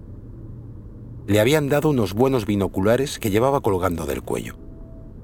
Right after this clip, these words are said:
Pese a que no sonrió en absoluto porque no había ningún motivo para sonreír, muy a lo ruso, me transmitió confianza al instante. Y mira que yo soy desconfiado por naturaleza.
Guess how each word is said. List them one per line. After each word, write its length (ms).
Pese 220
a 40
que 80
no 140
sonrió 760
en 160
absoluto 640
porque 260
no 120
había 240
ningún 360
motivo 380
para 200
sonreír, 540
muy 240
a 60
lo 100
ruso, 480
me 160
transmitió 560
confianza 600
al 80
instante. 580
Y 80
mira 240
que 140
yo 100
soy 140
desconfiado 680
por 160
naturaleza. 720